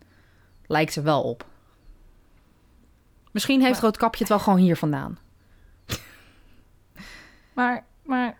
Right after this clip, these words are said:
Speaker 2: waarom?
Speaker 1: En wat ze
Speaker 2: Waarom doet ze
Speaker 1: Ja,
Speaker 2: dat?
Speaker 1: omdat ze je bestraft, want je moet wel gewoon zorgen dat je alles doet. En wat ook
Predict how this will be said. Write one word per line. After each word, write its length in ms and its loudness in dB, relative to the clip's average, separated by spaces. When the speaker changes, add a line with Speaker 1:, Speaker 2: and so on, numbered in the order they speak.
Speaker 2:
waarom? 720 2
Speaker 1:
En 120 2
wat 140 0
ze 100 -8
Speaker 2:
Waarom 300 -2
doet 120 0
ze 100 2
Speaker 1:
Ja, 120 6
Speaker 2:
dat? 120 -4
Speaker 1:
omdat 300 4
ze 120 0
je 80 4
bestraft, 680 -2
want 220 2
je 80 4
moet 140 4
wel 140 2
gewoon 360 2
zorgen 420 0
dat 180 0
je 80 -8
alles 240 -2
doet. 280 0
En 180 2
wat 160 0
ook 420 -2